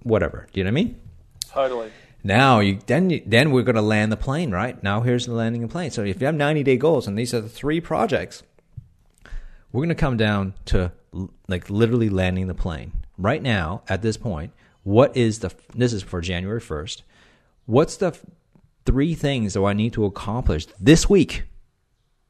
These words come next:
Speaker 1: right? This week to finish up so that I can actually get closer towards moving forward to reaching a completion of my ninety day projects to complete,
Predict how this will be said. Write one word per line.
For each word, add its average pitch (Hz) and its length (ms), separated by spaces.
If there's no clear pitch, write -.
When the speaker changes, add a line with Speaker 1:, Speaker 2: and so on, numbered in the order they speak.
Speaker 1:
right? 127 200
This 131 300
week 151 420
to - 80
finish 151 320
up 98 180
so - 120
that 92 140
I 95 80
can - 140
actually 87 260
get 90 220
closer 78 500
towards 78 480
moving 107 340
forward 82 560
to 85 140
reaching 82 460
a - 80
completion 71 640
of 76 220
my 71 340
ninety 76 280
day 71 420
projects - 460
to - 80
complete, - 380